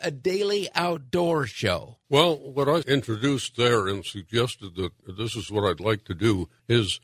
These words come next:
Speaker 2: the information regarding outdoor recreation for, uh, fishing and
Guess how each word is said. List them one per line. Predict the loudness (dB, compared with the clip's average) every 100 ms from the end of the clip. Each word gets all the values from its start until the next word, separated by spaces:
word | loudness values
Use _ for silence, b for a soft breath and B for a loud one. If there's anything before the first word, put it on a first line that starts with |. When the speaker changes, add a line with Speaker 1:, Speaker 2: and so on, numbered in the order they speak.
| _ -10
Speaker 2:
the | -8 0
information | 0 4 4 6 4 2 2
regarding | 2 4 6 6 6 0 0 0 4
outdoor | 4 6 6 6
recreation | 4 2 2 6 6 6 2 2 -2
for, | 0 0 0 _
uh, | -8 -8 -10
fishing | 4 4 4 0 0 -8 _ -2
and | 0 0 -4